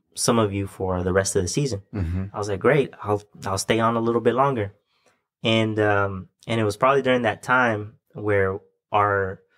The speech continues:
Speaker 1: call center got purchased, got bought out by Optum, which is a sister company of United Healthcare.
Speaker 2: Mm-hmm.
Speaker 1: And so, uh, but it was good because Optum is a huge company. I mean, um, I think if there were,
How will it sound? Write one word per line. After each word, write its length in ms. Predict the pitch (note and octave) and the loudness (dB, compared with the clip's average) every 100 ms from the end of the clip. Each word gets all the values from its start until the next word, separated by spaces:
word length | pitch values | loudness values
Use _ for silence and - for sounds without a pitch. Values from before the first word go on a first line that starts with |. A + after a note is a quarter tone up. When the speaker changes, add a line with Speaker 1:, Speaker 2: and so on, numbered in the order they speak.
| _ _ _ - | _ _ _ -4
Speaker 1:
call 260 | - D3 | 0 2
center 380 | D#3 B2 A2 F#2+ | 0 -2 -4 -6
got 320 | - G2+ G2 | -4 -4 -4
purchased, 640 | - B2+ - G#2 F2+ - - | -2 -2 0 -4 -4 -10 -4
got 200 | - G#2 | -4 0
bought 200 | G#2 G#2+ | 2 4
out 300 | G#2+ - - | 4 2 -2
by 460 | G2 F#2+ F2+ F#2 - - | -4 -2 -2 -6 -10 0
Optum, 400 | A#2 - - G2 - | 0 0 -8 -12 -10
which 240 | D3+ - | -8 -4
is 100 | G#2 | -4
a 60 | F#2+ | -4
sister 340 | - - - G2+ | -4 -4 -2 -4
company 440 | A2 G#2 G2+ F#2+ | -6 -8 -8 -6
of 100 | F2+ | -6
United 300 | F2+ F#2+ F#2 | -4 -4 -2
Healthcare. 400 | A#2 A2 - A2 | -2 -2 -4 -4
Speaker 2:
Mm-hmm. 240 | F2+ F#2+ F2+ - _ _ _ _ - | -2 -4 -6 -10 _ _ _ _ -8
Speaker 1:
And 200 | A2 G2+ | -4 -2
so, 300 | - G#2 G#2 | 2 4 6
uh, 400 | G2+ G2 F#2+ F2+ - _ _ | 4 4 2 0 -10 _ _
but 120 | - B2 | 0 2
it 40 | |
was 160 | A#2+ G#2+ | 4 2
good 280 | - F3 G3 | 2 2 2
because 260 | C3 A2 | 0 0
Optum 340 | G#2+ C#3 - A2 | 2 0 0 -4
is 100 | F2+ | -4
a 40 | |
huge 800 | E2+ - C3+ D3 C#3 A#2 G2 - - | -6 -6 -4 -2 0 -2 -6 -10 -4
company. 500 | B2 A#2 G2+ F2+ - - | -2 0 -2 -4 -8 -6
I 60 | G2 | -2
mean, 380 | G2+ G2+ G2 - | 0 0 -4 -8
um, 440 | G2+ F#2 F2+ F2+ - | -6 -4 -6 -8 -4
I 100 | A2 | -2
think 260 | - C#3 | 0 0
if 140 | B2+ - | 0 0
there 160 | A2+ B2 | 0 2
were, 380 | A#2+ A2 G2 | 4 2 -2